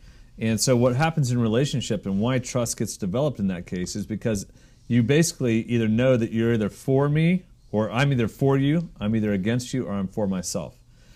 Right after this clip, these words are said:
So inside a team, if you have a group of people, but let's say Tim, Tim feels like he's for himself always,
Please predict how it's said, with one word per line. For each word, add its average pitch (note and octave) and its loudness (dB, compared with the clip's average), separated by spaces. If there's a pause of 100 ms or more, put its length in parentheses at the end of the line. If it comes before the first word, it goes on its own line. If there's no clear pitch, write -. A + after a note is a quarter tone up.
(260)
So A#2+ 0
inside C#3+ 0
a A2+ -4
team, A#2 2 (240)
if A2+ -8
you C#3+ 2
have C#3+ 0
a A#2 -2
group B2+ 0
of A2 -2
people, G#2+ -2 (320)
but A2+ -2
let's B2+ 2
say C3 2
Tim, B2 0 (160)
Tim C#3+ -2
feels D3+ 2
like A#2+ 0
he's A#2+ 0
for B2 0
himself A2 -2 (120)
always, G#2 -2